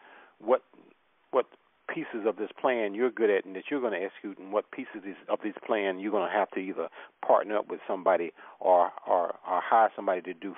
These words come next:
for you. But you're gonna have to negotiate, uh, with those sellers to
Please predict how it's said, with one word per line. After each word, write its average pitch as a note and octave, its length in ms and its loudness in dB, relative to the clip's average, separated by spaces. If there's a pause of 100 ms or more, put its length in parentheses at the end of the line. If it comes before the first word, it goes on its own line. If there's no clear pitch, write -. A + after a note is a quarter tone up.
for A#2 160 0
you. - 160 -10 (760)
But F2 120 -14
you're F2+ 100 -12
gonna G#2 160 -4
have G#2 180 -2
to - 140 -6 (380)
negotiate, G#2 680 0 (220)
uh, F2+ 240 -2 (280)
with - 180 -10
those F#2+ 220 -2 (500)
sellers G2 300 2 (160)
to F#2+ 160 -8